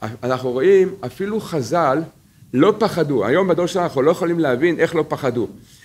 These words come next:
הם לא פחדו שאדם ירצה אישה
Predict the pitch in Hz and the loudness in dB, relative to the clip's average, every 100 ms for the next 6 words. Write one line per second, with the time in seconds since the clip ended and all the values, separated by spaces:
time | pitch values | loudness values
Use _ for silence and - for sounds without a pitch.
0 | - 131 131 214 226 196 160 139 190 175 | 0 2 4 4 2 0 0 4 4 4
1 | 170 - - 160 127 120 202 165 151 165 | 0 -10 -6 -2 0 2 4 2 0 -4
2 | - 143 123 - 202 190 160 160 _ _ | -2 -2 -2 -2 0 2 2 -2 _ _
3 | - 139 - 202 190 | -4 -4 2 2 2